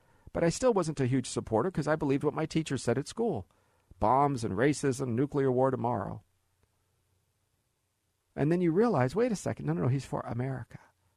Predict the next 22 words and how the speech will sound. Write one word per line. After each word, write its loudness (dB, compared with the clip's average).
Now, 4
he 4
had 2
a -4
smile, 2
he 0
had 0
a -2
little 0
bit -6
more -4
class, -2
certainly 0
a 2
lot 4
more 2
panache 0
than -2
maybe 0
our 0
current -2
president. -4